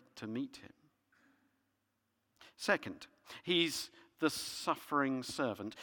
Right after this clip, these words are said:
Go back to Luke chapter three, would you? I hope you kept a finger in there. Page one thousand and twenty-nine if you didn't. See what else the Father says. Uh, so he says, "You are my Son," this is verse twenty-two, "You are my Son, whom I love.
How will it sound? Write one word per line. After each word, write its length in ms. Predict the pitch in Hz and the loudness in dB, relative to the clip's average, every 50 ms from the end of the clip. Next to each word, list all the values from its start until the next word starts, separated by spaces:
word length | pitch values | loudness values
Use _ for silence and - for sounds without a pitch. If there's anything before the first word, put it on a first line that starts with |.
| - - - - | -14 -4 4 6
Go 100 | 190 180 | 10 12
back 260 | 170 190 170 - - | 12 12 12 12 12
to 220 | - 156 147 147 - - | 8 10 10 10 10 10
Luke 200 | 156 156 139 - | 8 8 8 8
chapter 320 | - - 156 135 - - 127 | 6 6 6 6 4 2 -4
three, 300 | - - 147 135 110 101 | 0 4 4 6 6 4
would 180 | 107 110 110 | 2 0 2
you? 120 | 131 139 147 139 - - - _ - | 2 2 2 0 -6 -20 -20 _ -8
I 60 | 107 | -6
hope 140 | 127 127 120 | -4 -4 -4
you 40 | 113 | -2
kept 240 | - 131 - - | -2 -2 0 -2
a 60 | 120 113 | -4 -4
finger 320 | - 131 113 107 110 107 | -2 -2 0 2 2 2
in 140 | 104 104 104 | 2 2 2
there. 160 | 113 123 127 - - - - - _ | 2 2 2 0 -6 -20 -20 -14 _
Page 200 | - 135 117 110 | -2 -2 0 4
one 160 | 123 131 131 127 | 6 6 6 8
thousand 340 | 131 131 120 113 117 117 | 8 8 8 6 6 2
and 120 | 113 113 107 | 2 0 2
twenty-nine 540 | - 135 120 113 113 110 110 107 104 110 107 | 2 2 2 4 4 2 2 2 2 0 0
if 100 | - - | -4 -4
you 60 | 117 | -2
didn't. 400 | 107 107 101 104 117 127 - - - _ _ _ _ _ _ _ _ _ _ _ _ _ _ _ _ _ _ _ _ - - - - - - | -2 -2 -2 -2 -6 -6 -8 -12 -20 _ _ _ _ _ _ _ _ _ _ _ _ _ _ _ _ _ _ _ _ -14 -12 -12 -12 -10 -6
See 200 | - - 196 196 | 0 2 4 8
what 160 | 180 175 170 | 12 12 12
else 180 | 170 165 147 - | 12 12 12 12
the 120 | - 151 | 6 2
Father 400 | 135 - 180 160 151 143 123 127 | 6 10 12 12 12 12 12 8
says. 340 | 117 - - 156 131 113 - - - - - - - | 6 10 12 12 12 10 8 2 -10 -10 -8 2 8
Uh, 160 | 165 147 147 143 | 10 10 10 10
so 180 | - - - 165 | 8 8 8 8
he 140 | 151 156 160 | 8 8 8
says, 260 | - 175 160 143 135 | 10 10 10 10 10
"You 160 | 151 175 208 | 8 12 12
are 120 | 233 214 202 | 12 12 12
my 180 | 180 160 156 | 12 12 12
Son," 560 | 143 - - - 123 107 117 170 240 254 190 - | 12 10 10 10 10 10 10 8 6 4 2 2
this 200 | 156 147 135 - | 0 0 0 2
is 100 | 143 120 | 0 4
verse 240 | - 139 131 117 - | 8 10 10 8 8
twenty-two, 460 | - - 135 123 123 113 - - 135 139 | 4 2 4 4 4 2 0 0 0 4
"You 220 | 151 151 170 196 | 6 10 12 12
are 80 | 185 175 | 12 12
my 180 | 165 151 147 | 12 10 10
Son, 500 | 143 - - - 143 135 143 156 208 240 - - - - - - - | 8 6 6 8 10 10 10 8 6 2 -4 -8 -14 -16 -16 -10 2
whom 260 | - 170 175 160 156 | 6 8 10 12 12
I 180 | 143 139 135 131 | 12 12 12 12
love. 500 | 127 123 117 113 104 104 120 - - | 12 12 12 12 12 12 10 8 4